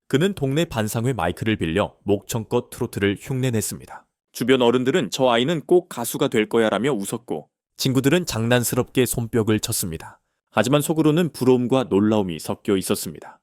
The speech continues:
집안 형편은 넉넉하지 않았지만 어머니는 노래는 돈이 없어도 할 수 있는 가장 큰 선물이라며 언제나 아들을 격려했습니다.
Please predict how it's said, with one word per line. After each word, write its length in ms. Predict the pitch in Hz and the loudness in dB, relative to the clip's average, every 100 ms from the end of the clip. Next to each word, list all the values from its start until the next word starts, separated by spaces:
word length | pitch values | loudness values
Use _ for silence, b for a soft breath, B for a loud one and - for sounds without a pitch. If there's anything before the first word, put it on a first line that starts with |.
| _ _ | _ _
집안 300 | - 127 147 | -8 2 2
형편은 440 | 143 151 143 175 110 | 2 -4 -2 -2 0
넉넉하지 560 | 175 113 123 127 - 120 | -2 0 -4 -6 -8 -4
않았지만 580 | 98 - 95 80 107 - _ _ - | -4 -6 -4 -4 -6 -18 _ _ 0
어머니는 460 | 104 120 127 196 | 4 4 4 2
노래는 380 | 139 127 139 175 | 2 4 4 2
돈이 240 | 156 127 139 | 2 2 2
없어도 320 | 117 143 131 | 0 0 0
할 120 | 127 | 0
수 140 | 120 123 | 0 0
있는 240 | 135 110 | 0 -2
가장 380 | - 104 135 135 | -4 0 0 0
큰 220 | - 143 | 0 0
선물이라며 720 | - 131 123 110 92 87 113 - _ | 0 0 2 0 0 -2 -4 -6 _
언제나 480 | - 95 107 110 120 | -2 0 0 0 0
아들을 360 | 90 95 104 113 | -2 -2 0 0
격려했습니다. 880 | 104 101 92 90 - 92 85 - | 0 -2 -2 -2 -6 -6 -8 -10